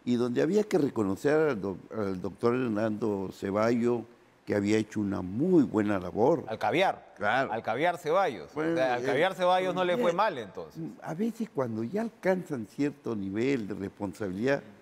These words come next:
Speaker 1: se olvida uno, como debe ser.
Speaker 2: Ujú.
Speaker 1: Cuando uno llega al gobierno, Enrique, tiene que olvidar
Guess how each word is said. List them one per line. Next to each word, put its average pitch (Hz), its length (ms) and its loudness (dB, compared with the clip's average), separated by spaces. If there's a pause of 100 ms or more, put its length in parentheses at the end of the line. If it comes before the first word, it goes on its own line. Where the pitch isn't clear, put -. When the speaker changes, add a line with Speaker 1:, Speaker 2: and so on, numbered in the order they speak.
(160)
Speaker 1:
se - 160 0
olvida 135 440 4
uno, 117 260 4
como 139 400 2
debe 143 340 4
ser. 104 220 -4
Speaker 2:
Ujú. - 640 -20
Speaker 1:
Cuando 147 220 -2
uno 233 160 0
llega 170 240 2
al 151 100 0
gobierno, 113 800 -4 (200)
Enrique, 120 580 -4 (520)
tiene 208 220 -2
que - 120 -2
olvidar 127 640 0